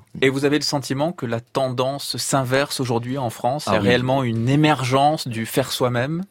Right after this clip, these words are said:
Speaker 2: Euh, oui, absolument. Et le, le bicarbonate est tout à fait, euh, caractéristique, hein, de cette tendance, puisqu'on regarde, quand on fait des petites recherches de, euh, de, sur Google Trends, hein, qui est un, un outil que beaucoup connaissent, on se rend compte que l'intensité des recherches, euh,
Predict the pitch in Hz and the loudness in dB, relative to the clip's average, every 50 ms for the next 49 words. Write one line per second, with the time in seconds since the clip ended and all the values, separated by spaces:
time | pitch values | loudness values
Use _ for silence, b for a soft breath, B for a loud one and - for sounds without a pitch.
0 | - 107 95 101 113 110 92 - - - 95 98 107 110 110 104 98 92 92 92 | -2 0 2 4 4 4 4 2 -2 -2 0 2 4 4 4 4 2 2 2 2
1 | 92 95 95 95 92 87 92 - 104 92 104 110 107 - - 85 - - - 95 | 2 2 0 0 -2 -2 0 0 0 2 2 2 0 0 -4 -12 -12 -8 -6 -6
2 | 90 - - 104 98 95 90 85 85 82 82 80 82 - 98 85 85 85 - 95 | -6 -4 -2 0 0 0 0 0 -2 -2 -4 -6 -6 -6 -6 -6 -6 -6 -8 -8
3 | 90 - - - - - - 92 95 85 87 - - 87 - _ - 95 95 113 | -8 -8 -8 -10 -8 -6 -4 -4 -4 -4 -6 -6 -8 -10 -8 _ -6 -2 0 0
4 | 131 127 - - - 95 - - 95 90 98 98 110 110 107 104 B B B B | 0 -2 -4 -8 -12 -8 -6 -4 -4 -2 0 2 2 2 2 0 B B B B
5 | - 98 - 98 - 117 107 95 - - 101 - - - 98 - - 110 107 101 | -8 -8 -6 -6 -4 -2 -2 -2 -4 -6 -10 -8 -4 -4 -4 -2 -2 -2 -2 -2
6 | - - - 87 80 85 85 85 82 B B B B B B 92 80 85 80 85 | -4 -8 -12 -10 -6 -6 -6 -6 -6 B B B B B B -8 -8 -8 -6 -8
7 | 82 76 80 82 - - 87 85 98 92 90 92 92 - - - 123 123 104 - | -8 -6 -8 -8 -6 -6 -6 -6 -6 -4 -4 -4 -4 -4 -4 -6 -4 -4 -4 -6
8 | 90 90 95 - 82 78 80 80 78 85 87 87 87 - - - 95 - 90 82 | -6 -6 -8 -8 -8 -10 -8 -8 -8 -6 -6 -6 -6 -8 -10 -12 -12 -10 -10 -10
9 | 82 92 - _ - - 101 92 107 131 139 - - B B B B B 101 98 | -10 -10 -14 _ -12 -6 -4 -2 -2 -2 -4 -6 -12 B B B B B -6 -4
10 | - 107 104 - 139 139 - - 104 98 101 107 110 127 120 - - - 101 - | -2 -2 -4 -2 -4 -4 -2 -2 -2 0 0 0 0 -2 -4 -4 -6 -8 -4 -4
11 | 127 107 98 92 90 92 - - 113 104 - - - B B B B B B | -2 -2 -2 -2 -2 -4 -4 -4 -4 -4 -6 -8 -12 B B B B B B